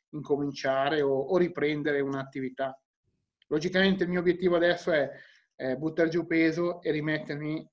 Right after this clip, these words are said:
un po' più in una forma agile. Dopo, come mi dici tu,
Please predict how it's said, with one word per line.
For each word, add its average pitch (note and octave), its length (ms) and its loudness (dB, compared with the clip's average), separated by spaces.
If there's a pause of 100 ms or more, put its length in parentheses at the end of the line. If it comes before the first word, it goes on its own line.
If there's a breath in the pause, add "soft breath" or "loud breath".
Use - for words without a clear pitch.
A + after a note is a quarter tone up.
(320)
un D3 140 -12
po' D#3+ 200 0
più C#3+ 480 4
in C#3+ 80 -2
una D3 160 -4
forma D#3 520 -2
agile. C3 500 -4
Dopo, D#3 520 2
come D3+ 240 -6
mi C#3+ 80 -4
dici D3+ 300 -6
tu, C#3+ 260 -8